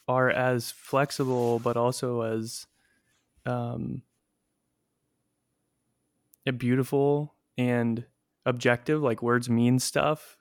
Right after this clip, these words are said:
It's important. There's an objectivity to it, but there's also subjectivity to it. And I don't know, it's, it's pretty powerful. Um, it does think, you made me think, I, I read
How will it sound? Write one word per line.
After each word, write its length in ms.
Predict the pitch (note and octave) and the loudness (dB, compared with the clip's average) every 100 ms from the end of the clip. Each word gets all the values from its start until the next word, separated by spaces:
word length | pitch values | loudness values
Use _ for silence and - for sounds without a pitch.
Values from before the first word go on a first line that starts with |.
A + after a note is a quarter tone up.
| _ | _
It's 180 | A#2 - | -6 -4
important. 540 | A#2 - B2 - D3 | -6 -2 0 0 0
There's 160 | A#2+ A#2 | 0 -2
an 100 | A2+ | -2
objectivity 760 | A#2 B2+ A#2 - B2 B2+ C3+ | -4 -2 -6 -6 -10 -8 -8
to 200 | B2+ C#3 C3+ | -8 -8 -6
it, 80 | |
but 100 | - | -8
there's 160 | A#2+ A2 | -8 -8
also 260 | A2+ - A2+ | -8 -8 -8
subjectivity 760 | - C#3 C#3 C3+ - C#3 C3 | -4 -2 -2 -4 -6 -6 -8
to 220 | B2 C3+ C3+ | -8 -6 -4
it. 200 | C3+ A2+ | -4 -4
And 160 | G3+ - _ _ - - - - - - - _ - | -8 -10 _ _ -20 -20 -20 -20 -20 -20 -20 _ -4
I 80 | |
don't 120 | C3+ C3+ | 2 6
know, 200 | D3 A#2 | 8 6
it's, 220 | A2 - | 4 0
it's 200 | A#2+ - | -4 -4
pretty 220 | - D#3+ | -2 -2
powerful. 600 | B2 A#2 C3+ B2+ G#2+ A2 - _ _ _ - | 0 2 2 0 -2 -4 -10 _ _ _ -8
Um, 420 | C3 B2+ A#2 B2 - _ _ _ _ | -4 -2 -4 -8 -14 _ _ _ _
it 240 | _ _ - | _ _ 0
does 220 | E3 D3+ | 0 2
think, 220 | F3 E3 | 0 0
you 80 | C#3 | 2
made 100 | D3 | 4
me 120 | D#3 | 2
think, 400 | C3 D3+ D3+ C3 - | 2 2 2 2 2
I, 100 | B2+ | 4
I 140 | B2+ | 6
read 380 | B2+ C#3 C#3 B2 | 6 6 4 -2